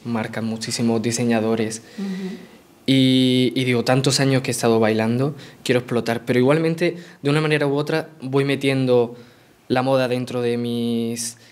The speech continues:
Speaker 1: de mis
Speaker 2: Ujú.
Speaker 1: trajes con los que salgo al escenario,
Speaker 2: Ujú.
Speaker 1: de un espectáculo intento siempre contar como una historia de, de un pequeño diseñador detrás, pero siempre, por ejemplo, siempre que bailo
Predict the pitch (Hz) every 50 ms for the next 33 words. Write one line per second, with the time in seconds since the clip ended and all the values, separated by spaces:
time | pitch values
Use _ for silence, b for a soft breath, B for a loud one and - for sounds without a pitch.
0 | b b b b b - 117 127 127 127 127 127 123 120 - - 143 139 131 135
1 | 135 - - 139 127 120 123 127 120 135 127 117 123 120 120 120 - 120 120 123
2 | 127 127 123 123 123 123 123 123 B B B B B B B B - 127 131 135
3 | 139 143 143 135 139 131 131 - 131 120 - 131 123 127 120 131 131 127 131 131
4 | 139 131 120 127 123 120 120 120 120 123 120 - 123 120 120 117 113 117 - 123
5 | 123 120 120 117 117 113 117 B B B B B B B B - 117 123 120 120
6 | 120 120 117 117 117 117 117 117 117 113 117 120 120 120 113 120 117 120 127 123
7 | 123 123 123 117 117 123 120 117 117 113 120 120 117 117 113 113 - 123 127 127
8 | 123 123 127 127 - B B B B B B B - 139 139 135 135 - 160 165
9 | 170 165 170 190 196 - - - - - _ _ _ _ _ - _ _ _ _
10 | - 151 127 - 147 147 160 156 147 151 147 151 147 139 143 139 135 131 131 131
11 | 123 120